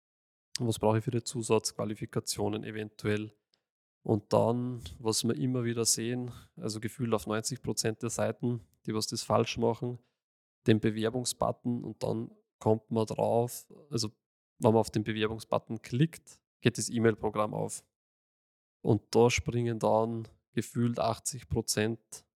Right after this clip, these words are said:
der Bewerber ab, weil sie dann nicht genau wissen, was in die E-Mail rein soll. Deswegen immer mit Formulare arbeiten, mit Tools zum Beispiel wie Recruitee oder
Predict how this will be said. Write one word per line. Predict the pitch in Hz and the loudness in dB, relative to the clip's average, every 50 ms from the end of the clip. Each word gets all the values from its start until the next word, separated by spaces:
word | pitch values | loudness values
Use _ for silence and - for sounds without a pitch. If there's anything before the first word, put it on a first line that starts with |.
| _ _ _ _ _ _ - | _ _ _ _ _ _ 2
der | 117 110 107 104 - _ - | 4 4 4 4 0 _ -6
Bewerber | 113 107 107 107 107 104 107 101 - | -4 -4 -2 -2 -2 -2 -2 0 0
ab, | - 131 - _ - - - - _ _ _ _ _ _ _ _ _ _ _ _ _ _ _ _ _ - | 0 -2 -2 _ -12 -12 -12 -14 _ _ _ _ _ _ _ _ _ _ _ _ _ _ _ _ _ -6
weil | 117 110 110 107 110 117 120 123 | 2 4 6 6 8 6 4 4
sie | 120 - 120 117 | 2 0 0 2
dann | - 107 104 110 | 2 2 0 0
nicht | 117 127 139 - - - | -2 -6 -8 -8 -8 -6
genau | - 113 107 104 104 107 | -4 0 0 0 0 0
wissen, | 113 127 - - - 113 107 | -2 -6 -8 -8 -6 -4 -2
was | 107 110 110 - - | 0 0 0 -2 -2
in | - 113 107 | -2 -2 -4
die | 107 104 | -4 -6
E-Mail | 107 107 107 107 104 | -6 -4 -2 -2 -2
rein | - - 104 104 107 | -2 -4 -6 -6 -4
soll. | - - 107 104 98 _ _ _ _ _ _ _ _ _ _ _ _ _ _ | -4 -4 -4 -6 -10 _ _ _ _ _ _ _ _ _ _ _ _ _ _
Deswegen | - 110 113 - - - 120 123 123 120 123 117 - | 4 4 4 4 2 0 0 0 0 -2 -4 -8 -10
immer | - - 120 135 135 131 131 131 135 135 - - | -8 -8 -6 -6 -4 -2 -2 -2 -2 -4 -6 -8
mit | 117 113 - - | -8 -8 -8 -4
Formulare | - 117 107 107 107 107 117 117 127 131 - - | -2 0 0 0 0 0 0 -2 -2 -2 -4 -6
arbeiten, | 113 117 117 120 117 117 113 - _ - 117 110 113 | -6 -6 -4 -4 -4 -4 -4 -6 _ -8 -6 -6 -6
mit | 117 117 _ | -8 -10 _
Tools | - - - 127 123 127 - - - | -10 -8 -6 -4 -4 -4 -4 -4 -4
zum | - 110 107 | -4 -2 0
Beispiel | - 107 107 - - - 117 113 | 0 0 0 -2 -6 -6 -6 -4
wie | 113 113 107 107 | -4 -4 -2 -2
Recruitee | 107 - - - 120 113 - - - 117 113 117 110 | -4 -4 -6 -8 -10 -10 -8 -6 -4 -2 -2 0 -2
oder | 104 110 113 110 110 110 - | -2 -2 -2 -2 -4 -6 -10